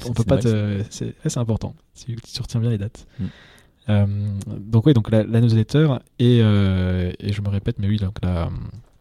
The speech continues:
Speaker 1: le, le groupe Facebook, donc, euh, tu peux donner un peu les, les chiffres peut-être pour, euh, donc sur, c'est à peu près quatre mille personnes, quatre mille, quatre, cinq mille personnes sur, euh,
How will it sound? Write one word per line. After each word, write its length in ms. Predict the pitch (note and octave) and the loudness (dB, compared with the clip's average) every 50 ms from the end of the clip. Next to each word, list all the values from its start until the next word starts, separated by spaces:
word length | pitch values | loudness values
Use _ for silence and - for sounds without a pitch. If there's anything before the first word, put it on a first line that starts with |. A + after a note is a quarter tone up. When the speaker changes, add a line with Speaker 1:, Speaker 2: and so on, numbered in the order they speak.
| _ - - _ - - - - - - - _ _ - | _ -20 -20 _ -20 -20 -20 -20 -20 -20 -20 _ _ 0
Speaker 1:
le, 120 | G#2 F#2+ | 0 2
le 60 | F#2+ G2 | 4 4
groupe 160 | G2 G#2+ - | 2 2 2
Facebook, 320 | - G#2 G2+ A2+ A#2+ - | 2 2 2 0 -2 -4
donc, 220 | - G2+ - - G#2 | -4 -8 -6 -4 -2
euh, 520 | G2+ G2+ G2 F#2+ F#2 F#2 F#2+ F#2 F#2+ G2 G2 | -2 0 0 0 -2 -2 -2 -2 -4 -6 -8
tu 80 | - | -4
peux 100 | - - | 0 2
donner 120 | A2 A2 A2 | 4 4 4
un 60 | G#2+ | 4
peu 120 | G#2 A2+ | 4 2
les, 140 | G#2+ A2 G#2+ | 2 2 0
les 180 | G#2+ A2 G#2+ G#2+ | 0 0 -2 -2
chiffres 240 | - - C#3 C3+ - | -2 -4 -6 -4 -4
peut-être 380 | A#2+ - B2+ - - - A2 | -4 -4 -4 -6 -4 -4 -4
pour, 260 | - - G#2+ G#2+ G#2+ | -4 -4 -6 -4 -2
euh, 480 | G2+ G2 G2 F#2+ F#2+ F#2+ F#2+ F#2+ G2+ G2 | 0 0 0 0 -2 -2 -2 -4 -6 -6
donc 240 | - - A2 - - | -8 -10 -10 -10 -10
sur, 200 | - - G#2 G2 | -8 -8 -8 -8
c'est 120 | - A2+ | -6 -6
à 20 | G#2+ | -6
peu 60 | - | -4
près 100 | - A2+ | -4 -2
quatre 180 | - B2+ - | -2 -2 0
mille 140 | - A#2+ A#2+ | 0 0 0
personnes, 380 | B2 B2 A2+ - - C3+ C3+ C3+ | 0 0 0 0 -2 -2 -2 -2
quatre 160 | B2+ - - | -4 -4 -6
mille, 100 | B2 - | -8 -6
quatre, 160 | - C3 - | -6 -6 -4
cinq 80 | - A#2+ | -2 -2
mille 80 | B2 | 0
personnes 260 | A#2+ B2+ A#2 - B2+ B2 | 0 0 0 0 -2 -2
sur, 200 | - - A#2+ A2 | -2 -2 0 2
euh, 500 | G#2+ G#2+ G#2+ G#2 G2 F#2+ G2 G2 G2 F#2 | 2 2 2 2 0 0 -2 -2 -4 -4